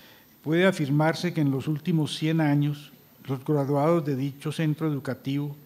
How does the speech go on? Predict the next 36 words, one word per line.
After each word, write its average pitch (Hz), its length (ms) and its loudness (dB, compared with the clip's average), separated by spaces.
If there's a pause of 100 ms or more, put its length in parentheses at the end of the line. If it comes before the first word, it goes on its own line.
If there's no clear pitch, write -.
(420)
así 151 300 -2
como 175 260 2
de 156 80 6
otras 151 300 0
facultades 147 520 -2
de 156 80 2
ingeniería 131 520 2
de 156 80 0
la 143 120 -2
región, 143 580 -2 (520)
han 151 200 0
venido 175 380 4
sustituyendo 143 800 -2
la 160 120 0
dependencia 135 680 0
que - 120 -10
inicialmente 143 720 0
se 135 120 -6
tuvo 143 320 -6
de 147 80 -2
la 135 60 -4
ingeniería 120 540 -4
del 135 140 -4
exterior, 117 540 -6 (680)
gracias 160 420 0
al 147 120 4
avance 147 440 2
de 160 60 2
sus 143 140 -4
conocimientos 139 720 0
en 131 140 0
campos 143 400 -2
como 131 320 -2
climatología 123 1000 -2
e 127 100 -4
hidrología, 117 640 -6